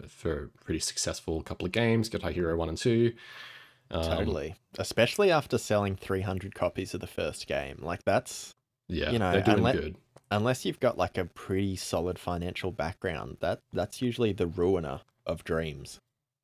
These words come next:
Speaker 1: Yep, yep. Um, and so, yeah, um, Neversoft and Activision then go on to release Guitar Hero three Legends of Rock, and it makes over one billion dollars.
Speaker 2: Huge.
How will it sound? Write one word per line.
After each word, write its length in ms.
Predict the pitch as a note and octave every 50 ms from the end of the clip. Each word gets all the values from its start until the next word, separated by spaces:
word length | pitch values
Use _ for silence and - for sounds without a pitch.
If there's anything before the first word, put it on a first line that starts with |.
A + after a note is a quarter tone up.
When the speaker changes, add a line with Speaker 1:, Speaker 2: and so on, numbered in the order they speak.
| _ -
Speaker 1:
Yep, 220 | F#2 E2 D2+ - - - - _ _ _ _ _ -
yep. 200 | - - - - - _ - - _ - - - - - - _ _ _ - - _ _ _ -
Um, 460 | F#2 F2+ F2+ F2+ F2+ F2 F2 F2 - -
and 140 | - A2 A2
so, 200 | - - B2+ B2
yeah, 360 | A#2+ B2+ D3 D#3+ A#2+ G2 - - -
um, 720 | G#2+ G2+ F#2+ F#2+ F#2+ F#2+ F#2+ F#2+ F#2+ F#2+ - - - A2 -
Neversoft 680 | A#2+ A2 A2 C3 D3+ E3 - - B2+ A#2 A2+ - - - -
and 160 | G2+ F#2+ F2+
Activision 760 | G2 A#2 B2+ B2+ - G#2 F#2+ F#2 F2 - - F2 E2+ F2 F2
then 240 | F#2 G2 G#2 A2+ A2
go 200 | A2 G#2+ G2+ G2+
on 200 | G2+ G2+ G2+ G2
to 140 | - - G#2+
release 580 | G2 G2 F#2 F#2+ G2 G2+ - - - - - - - _ _ _
Guitar 340 | - A2+ - - - G2+ G#2+
Hero 360 | G#2 - A2 G#2 G2 G2 F#2
three 400 | F2+ - - G2+ G2 G#2 A2 F#2+
Legends 500 | F2 E2+ E2 F2 F2 F#2 F#2 F#2 F2+ F2+
of 160 | F#2+ D#2+ - E3+
Rock, 400 | F2 F#2+ E2+ C2 - - - - _ _ _ _ _ _ _ _ -
and 160 | F#2 F2+ F2+
it 100 | F2 F#2+
makes 320 | F#2+ F#2 F#2 F#2 F2+ -
over 280 | F#2+ G2 G2 F2+ F#2 F#2+
one 540 | F2+ F2 E2+ F2+ F2+ F2+ F2+ F#2 F#2 F#2 F#2 -
billion 460 | - E2+ F2 F2+ F#2 F2 E2 E2+ F2
dollars. 560 | D#2+ D#2 D#2 E2 F2 - - - - - - - _ _ _ _ _ _ _ _
Speaker 2:
Huge. 800 | - - - F#2 F2+ F#2 F#2 F2+ F2 E2+ - - - - -